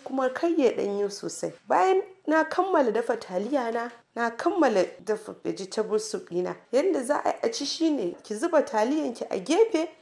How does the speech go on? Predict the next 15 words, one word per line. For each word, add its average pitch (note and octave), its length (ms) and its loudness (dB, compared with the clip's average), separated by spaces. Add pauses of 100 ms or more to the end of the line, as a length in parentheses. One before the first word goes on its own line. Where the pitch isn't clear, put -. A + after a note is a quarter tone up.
ki - 140 -18
ɗauko - 380 2
wannan C4 480 4
vegetable A3 640 -2 (100)
ɗin G#3+ 160 -2
naki, F#3+ 440 -6
ki - 120 -14
saka - 400 -8
a - 60 -4
gefe, F#3+ 540 -4 (200)
ki - 140 -12
ci. E3+ 340 -6 (320)
Za D4+ 60 -4
ki C4 140 -4
bani G3 280 -2